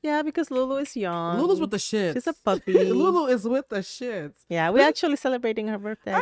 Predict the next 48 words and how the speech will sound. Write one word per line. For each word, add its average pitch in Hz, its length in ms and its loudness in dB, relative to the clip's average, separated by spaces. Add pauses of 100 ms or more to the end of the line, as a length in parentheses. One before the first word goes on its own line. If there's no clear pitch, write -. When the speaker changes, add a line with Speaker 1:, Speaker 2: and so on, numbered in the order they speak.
Speaker 1:
told 226 200 0
you. - 20 0
Speaker 2:
know. - 180 -6 (560)
I'm 311 160 0
going 330 220 2
to 330 40 -4
Lulu's 302 320 -6
birthday 247 340 -2
party. 208 260 0
Y'all 240 180 0
listening 220 320 -4
like, 165 160 -4
y'all, 170 200 -2
you, 165 120 -6
Blue, 160 180 -6
you're 156 140 -4
going 160 300 -4
to - 120 -8
Rosa's 147 380 -6
dog's 139 320 -6
birthday 143 280 -8
party. 143 260 -10
Yeah, 156 140 -4 (240)
I 208 120 0
think 320 160 -4
I 285 40 4
R 269 60 6
S 254 80 -2
V 202 120 -4
P'd 208 220 -6
within 180 220 -6
the 156 60 -4
same 175 340 -4
minute 180 240 -6
that - 160 -16
you 165 60 -10
sent 160 260 -8
it. 185 240 -8
<laughs> - 40 -20 (760)
I - 60 -20 (160)
was 320 40 2
like, 302 120 0
"I'm 349 240 4
there. 349 160 2
Let's 330 200 -4
go. 339 200 4
Can't 330 300 -4
wait." 311 380 -4